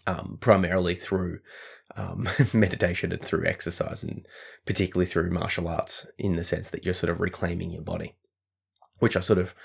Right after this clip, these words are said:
was driven to naturally. However,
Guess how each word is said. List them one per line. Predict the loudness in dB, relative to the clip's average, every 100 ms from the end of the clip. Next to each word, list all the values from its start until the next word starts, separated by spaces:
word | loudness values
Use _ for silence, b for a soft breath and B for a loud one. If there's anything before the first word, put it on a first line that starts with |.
| B 0
was | 6
driven | 6 6 0
to | -2
naturally. | -4 -6 -6 -6 -8 -14 _ _ _ _ _ _ _ _ b b b _ _ -14
However, | -10 -2 4 6 8 8 6